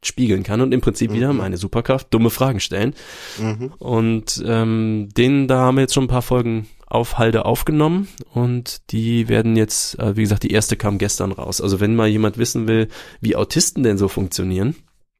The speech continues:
Speaker 1: Autistinnen auch, aber in dem Fall rede ich natürlich mit einem Autist, dann ist das ein ganz guter, äh, Einstieg, glaub ich, weil ich lerne ja auch nur on the go,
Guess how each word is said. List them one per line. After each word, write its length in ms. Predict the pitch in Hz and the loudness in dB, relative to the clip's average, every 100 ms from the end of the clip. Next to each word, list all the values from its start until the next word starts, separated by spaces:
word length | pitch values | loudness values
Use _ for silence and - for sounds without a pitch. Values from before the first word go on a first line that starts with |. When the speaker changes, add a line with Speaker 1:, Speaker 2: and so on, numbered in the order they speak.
| _ _ - - | _ _ -20 -12
Speaker 1:
Autistinnen 600 | - - 95 - 110 98 - | -6 -2 -2 0 0 2 2
auch, 280 | 104 135 | 0 -2
aber 160 | - 98 | -2 0
in 80 | 95 | 0
dem 120 | 107 | 2
Fall 140 | - | 0
rede 160 | 104 98 | 0 0
ich 100 | 98 | -2
natürlich 260 | 104 110 - | -2 -2 -2
mit 100 | 104 | -2
einem 80 | |
Autist, 380 | 95 - 131 - - - - - - | -2 -2 -4 -6 -16 -18 -18 -18 -6
dann 400 | - 110 117 123 | 0 2 4 2
ist 300 | - 123 - | 0 -4 -2
das 180 | 143 - | -2 0
ein 100 | 151 | 0
ganz 200 | 147 143 | 0 -2
guter, 960 | - 151 151 147 143 135 131 127 127 127 | -4 -2 0 2 2 -2 -4 -2 -2 -2
äh, 40 | - | 0
Einstieg, 460 | 117 143 - 98 | -2 -2 -4 -6
glaub 240 | - 98 98 | -2 0 0
ich, 140 | 98 | 2
weil 260 | 113 110 110 - - - - _ - | 2 2 0 -8 -20 -20 -20 _ -6
ich 160 | - | -2
lerne 320 | 117 120 127 | 2 4 4
ja 200 | 120 113 | 4 2
auch 260 | 107 110 - | 2 -2 -2
nur 280 | 107 104 98 | 0 2 2
on 140 | 98 | 0
the 120 | 95 | 0
go, 320 | 90 95 87 | -2 -4 -4